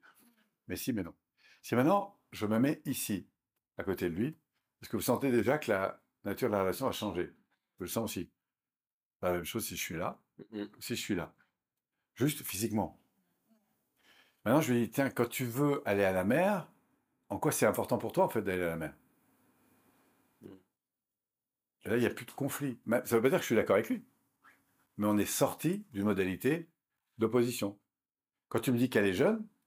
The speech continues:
Speaker 1: bah, dites-moi en quoi elle est jeune, en fait. Qu'est-ce qui te fait dire ça ? Vous avez compris ? Là, on est dans la mise en phase.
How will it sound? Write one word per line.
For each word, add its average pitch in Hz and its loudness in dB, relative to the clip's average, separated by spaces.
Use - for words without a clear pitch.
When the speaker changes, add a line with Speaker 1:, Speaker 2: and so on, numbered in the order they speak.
Speaker 1:
bah, 90 -8
dites-moi 90 -4
en 127 -2
quoi 110 2
elle 104 2
est 131 2
jeune, 185 -4
en - -10
fait. - -12
Qu'est-ce 98 -10
qui 98 -14
te - -12
fait 110 2
dire 123 -4
ça ? 165 -12
Vous - -16
avez 98 0
compris ? 139 0
Là, 127 4
on 147 2
est 120 4
dans 110 4
la 107 6
mise 120 4
en 113 0
phase. 95 0